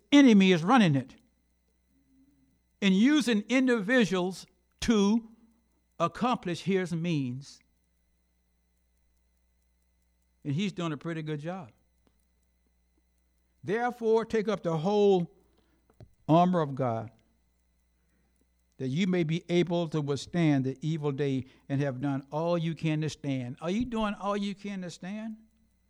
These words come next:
Are you just gonna let him just do whatever he want?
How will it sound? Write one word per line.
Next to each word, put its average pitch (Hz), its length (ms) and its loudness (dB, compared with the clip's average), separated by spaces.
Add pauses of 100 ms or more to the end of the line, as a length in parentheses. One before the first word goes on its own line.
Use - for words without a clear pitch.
(720)
Are 175 80 0
you 233 100 4
just 226 200 6
gonna 214 220 6
let 220 120 4
him 214 220 4
just 190 240 0
do 233 120 0
whatever 226 320 2
he 226 140 0
want? 240 340 0